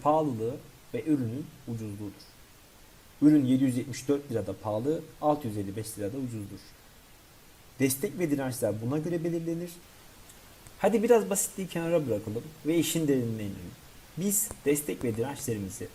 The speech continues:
TradingView'de araçlar kullanarak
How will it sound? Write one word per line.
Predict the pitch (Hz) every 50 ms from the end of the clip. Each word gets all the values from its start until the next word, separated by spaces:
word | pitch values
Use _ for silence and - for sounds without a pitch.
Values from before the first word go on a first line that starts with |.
| - - - - - - - - - - - - -
TradingView'de | - 139 151 180 180 156 135 98 95 98 95 90 90 92 98 107 - - - - - -
araçlar | 113 131 160 185 185 - - 165 123 107 - -
kullanarak | 180 185 175 170 139 107 98 98 120